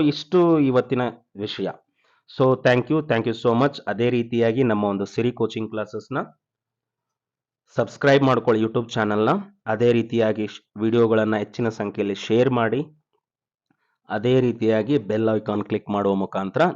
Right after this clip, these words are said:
ನೋಟಿಫಿಕೇಶನ್ ಮುಖಾಂತರ ನಮ್ಮ ವಿಡಿಯೋಸ್‌ಗಳನ್ನ, ನಮ್ಮ ಅಪ್ಡೇಟೆಡ್ ವಿಡಿಯೋಸ್‌ನ ನಿಮ್ಮ ನೋಟಿಫಿಕೇಶನ್ ಮುಖಾಂತರ ಪಡೆದುಕೊಳ್ಬೋದು. So, thank you, thank you so much. ಏನಾದ್ರೂ ಡೌಟ್ ಇದ್ರೆ ನಮ್ಗೆ ಕೆಳಗೆ ಕಾಣಿಸ್ತಕ್ಕಂಥ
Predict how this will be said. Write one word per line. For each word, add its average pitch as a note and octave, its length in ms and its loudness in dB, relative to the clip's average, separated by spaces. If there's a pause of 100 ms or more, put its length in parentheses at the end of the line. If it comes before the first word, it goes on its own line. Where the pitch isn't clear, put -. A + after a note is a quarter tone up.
(140)
ನೋಟಿಫಿಕೇಶನ್ B2+ 680 -2
ಮುಖಾಂತರ G2+ 460 -4
ನಮ್ಮ G2 180 -6 (100)
ವಿಡಿಯೋಸ್‌ಗಳನ್ನ, G2 640 -4 (500)
ನಮ್ಮ G#2+ 280 -2
ಅಪ್ಡೇಟೆಡ್ A2 460 -4
ವಿಡಿಯೋಸ್‌ನ G2+ 500 -4
ನಿಮ್ಮ G#2+ 220 -2
ನೋಟಿಫಿಕೇಶನ್ F#2+ 640 -8
ಮುಖಾಂತರ F2+ 360 -10 (200)
ಪಡೆದುಕೊಳ್ಬೋದು. G2 600 -6 (460)
So, A2+ 160 0 (320)
thank G#2 280 -2
you, C#3+ 100 2
thank G#2 280 -4
you G2+ 140 -8
so G2+ 140 -2
much. C#3 200 -2
ಏನಾದ್ರೂ G#2+ 400 -2
ಡೌಟ್ A#2 380 -2
ಇದ್ರೆ B2+ 240 0 (420)
ನಮ್ಗೆ G#2+ 440 -2 (180)
ಕೆಳಗೆ G#2+ 400 -4
ಕಾಣಿಸ್ತಕ್ಕಂಥ G2+ 760 -6